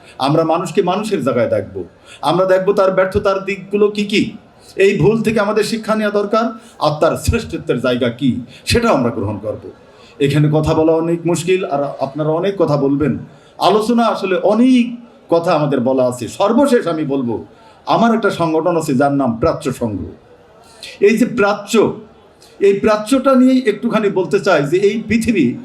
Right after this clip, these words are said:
মানুষ আসলে দুটো জাতিতে বিভক্ত, দুটো জাতি, শোষক এবং শোষিত, have এবং have not। এই যে মানুষ আসলে দুই ভাগে বিভক্ত, আর গোটা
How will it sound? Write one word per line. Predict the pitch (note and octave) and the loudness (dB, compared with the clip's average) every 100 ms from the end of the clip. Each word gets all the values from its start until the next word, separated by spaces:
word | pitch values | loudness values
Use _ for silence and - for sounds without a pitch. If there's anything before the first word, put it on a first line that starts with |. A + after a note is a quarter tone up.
| - - | -16 -4
মানুষ | D#3 F#3 C4 C4 | 0 4 4 2
আসলে | C4 B3+ B3+ | 2 2 2
দুটো | D#3 A3+ A3+ | 0 -2 0
জাতিতে | G#3+ F#3+ F#3 D#3+ | 0 -2 -2 -2
বিভক্ত, | C#3+ B2 A#2 - F2+ - - _ - D3 | -2 -4 -6 -12 -18 -18 -20 _ -14 2
দুটো | C#4 C#4+ | 4 4
জাতি, | E3+ D3 - - - - - _ _ - - - - | 2 0 -4 -14 -20 -20 -20 _ _ -20 -20 -20 -14
শোষক | - A3 A3 C4 A#3 | -2 2 4 4 2
এবং | F#3 E3+ | 0 -2
শোষিত, | D3 D3+ D3 - - - - - D3+ | -4 -4 -4 -6 -10 -16 -20 -4 2
have | G3 G#3+ | 2 4
এবং | G3 E3+ | 0 -2
have | C#3+ C#3+ B2+ | -2 0 0
not। | A#2+ - - - - - - - - - - | 0 -2 -12 -20 -20 -20 -20 -20 -20 -10 2
এই | A3+ A#3+ | 4 4
যে | A#3+ | 4
মানুষ | G3+ G3+ A3+ | 2 2 0
আসলে | A3 A3+ G3+ | 0 -2 0
দুই | A#3+ | 2
ভাগে | A3+ D3+ B2 | 2 2 0
বিভক্ত, | A#2+ G2+ - - - - | -2 -4 -14 -20 -20 -4
আর | - F3+ | 0 2
গোটা | A#3 A#3 A3+ | 4 2 0